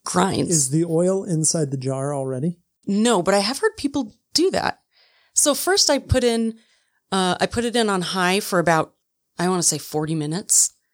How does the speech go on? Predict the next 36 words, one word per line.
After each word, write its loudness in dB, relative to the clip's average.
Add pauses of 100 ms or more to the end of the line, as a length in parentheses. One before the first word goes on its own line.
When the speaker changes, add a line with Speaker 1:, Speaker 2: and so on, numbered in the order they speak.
(500)
Speaker 1:
And 2
so 4
it 0
cooks -2
it 0
at -10
two -4
hundred -2
fifty -4
degrees -2
for -8
forty 0
minutes. 0 (420)
And -2 (380)
that 0
is -2
supposed 0
to 2
perfectly -4
decarboxylate -2
it. -2 (500)
And 4
then 4
I 4
open 2
it 2
up 0 (380)
and -2 (260)
put -2 (180)
the -4
oil 0
in -2
and -4
the -6
sunflower -2
lecithin -2